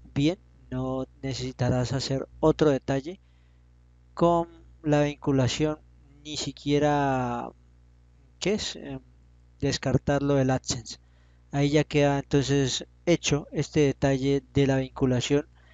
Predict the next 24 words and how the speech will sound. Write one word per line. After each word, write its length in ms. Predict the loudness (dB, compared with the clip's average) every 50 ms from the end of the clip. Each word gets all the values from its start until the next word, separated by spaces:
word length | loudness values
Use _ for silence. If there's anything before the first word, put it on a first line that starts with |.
| -20 -20 _ _ -12 -2 2
de 240 | 2 4 4 2
la 640 | 2 0 0 0 -2 -2 -4 -4 -6 -8 -10 -14 -16 -6
cuenta 320 | 0 0 0 2 2 2 2
de 100 | 4 4
YouTube 340 | 2 0 -2 -2 -8 -8 -8 -12 -18 -20 -18
nueva 400 | -10 -4 -2 0 2 2 0 0
que 120 | -2 -6
tienes 460 | -4 -2 0 0 0 -2 -8 -10 -14 _ _ _ _ _ _ -8 0
para 240 | 2 2 4 4 4
la 120 | 4 2
cuenta 380 | 2 2 0 0 0 0 -4 -4
principal. 460 | -4 -4 -8 -6 -8 -8 -8 -8 -14 _ _ _ _ _ _ _ -20 _ _ -2
Bueno 160 | 0 2 2 2
amigos, 300 | 2 4 4 4 4 4
eso 180 | 2 2 2
es 80 | 2 2
todo. 300 | 4 4 4 4 2 -2
Espero 300 | -8 -8 -4 -4 -4 -4
que 100 | -2 -4
les 160 | -4 -4 -2
haya 200 | -2 -2 -2 -2
servido 280 | -2 -2 -2 0 0 0
este 180 | 0 2 2 4
video. 280 | 6 6 4 4 0